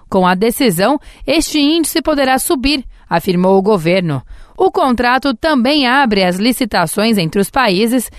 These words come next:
sem exigência de depósito antecipado de cinco por cento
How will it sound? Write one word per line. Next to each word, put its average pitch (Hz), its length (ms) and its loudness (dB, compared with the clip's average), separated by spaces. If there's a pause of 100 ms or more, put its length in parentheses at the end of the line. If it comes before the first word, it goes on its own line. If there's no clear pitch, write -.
(160)
sem 262 400 0
exigência 214 720 2
de 208 100 -4
depósito 220 600 0
antecipado 220 720 0
de 247 120 0
cinco 339 460 -2
por 196 180 -2
cento 233 480 -2